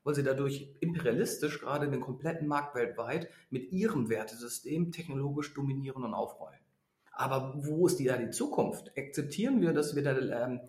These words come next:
der Lakai der Amerikaner sind? Okay. Oder sind wir resilient genug und bauen eigene Systeme auf, die wir selber steuern und wo wir auch, da kommen wir gleich zu,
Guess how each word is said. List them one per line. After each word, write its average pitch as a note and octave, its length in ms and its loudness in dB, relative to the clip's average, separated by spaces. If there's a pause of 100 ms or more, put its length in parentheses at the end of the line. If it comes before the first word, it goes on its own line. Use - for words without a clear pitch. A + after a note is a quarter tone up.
(240)
der B2 80 4
Lakai A#2+ 400 2
der C3 80 2
Amerikaner B2 480 0
sind? C4+ 320 -2 (340)
Okay. - 640 0 (540)
Oder E3+ 320 12
sind G#3 360 8
wir G#3 420 4
resilient E3+ 580 8
genug C#3+ 340 2
und C#3 100 0
bauen C3 280 0
eigene F#3 320 4
Systeme G#2 640 0
auf, - 400 -6 (340)
die D3+ 100 0
wir C#3+ 80 6
selber D#3+ 400 6
steuern B3 640 2 (260)
und F#3+ 260 8
wo G3 160 8
wir E3+ 140 4
auch, E3+ 300 2 (100)
da C3+ 80 0
kommen F#3 200 4
wir D3 40 6
gleich B2 200 2
zu, - 260 -6